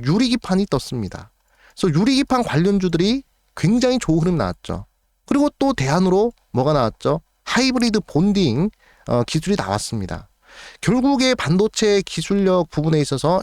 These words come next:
에이아이 부분에 있어서는 이 열을 잘 잡는 것,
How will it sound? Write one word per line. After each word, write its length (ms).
에이아이 260
부분에 320
있어서는 580
이 240
열을 400
잘 240
잡는 380
것, 160